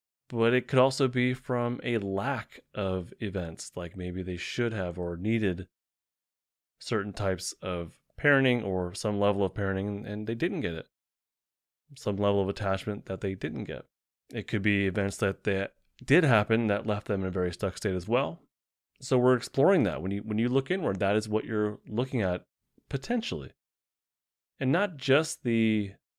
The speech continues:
painful stuff, but also the safety stuff as well. The stuff that you find inside can come from a lack of safety development. That would be from, like, a lack of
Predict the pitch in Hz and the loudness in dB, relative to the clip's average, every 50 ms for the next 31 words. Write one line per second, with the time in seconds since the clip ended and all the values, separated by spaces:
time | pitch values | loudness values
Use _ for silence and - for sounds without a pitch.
0 | _ _ _ _ _ _ _ _ - - 110 104 98 - 107 101 - - 160 156 | _ _ _ _ _ _ _ _ -8 -6 -6 -6 -6 -6 -8 -8 -6 -8 -8 -6
1 | - - 139 135 139 135 135 - 143 135 143 143 - - 151 143 - 151 - - | -4 -2 0 0 0 0 -2 -2 -2 -2 -4 -4 -4 -6 -6 -6 -8 -8 -6 -6
2 | 151 143 - 135 131 151 180 - - - - _ _ _ _ _ _ _ _ _ | -4 -4 -6 -6 -6 -6 -8 -8 -10 -12 -16 _ _ _ _ _ _ _ _ _
3 | - 127 113 - - 127 120 - - 127 - 131 117 113 - 120 117 117 120 117 | -4 -4 -4 0 2 2 2 2 0 0 0 -2 -2 2 4 6 6 6 6 4
4 | 120 120 113 117 - 110 107 127 139 135 - 127 120 113 - 113 107 107 - 113 | 2 0 0 0 0 2 2 0 0 -2 -2 -2 -2 -2 -2 -2 -2 -2 -2 -2
5 | 107 101 98 95 98 95 95 107 113 - 113 104 98 95 95 - _ - - - | -2 0 0 0 0 0 0 -2 -2 -2 0 0 0 -2 -4 -10 _ -18 -6 -4
6 | 113 104 - - 107 101 - _ - 98 98 98 107 117 139 156 151 131 110 101 | -4 -4 -2 -2 -4 -4 -4 _ -4 0 2 2 2 2 0 -2 -2 0 0 0
7 | 92 90 98 95 92 87 - - - 98 92 90 90 85 87 - - 147 - - | 0 0 0 -2 -2 -2 -4 -4 -2 -2 -2 -2 -4 -6 -10 -12 -14 -14 -12 -10
8 | 131 - 113 107 113 120 - 117 110 104 98 95 - | -8 -4 -4 -2 -4 -2 -2 0 0 0 -2 -4 -8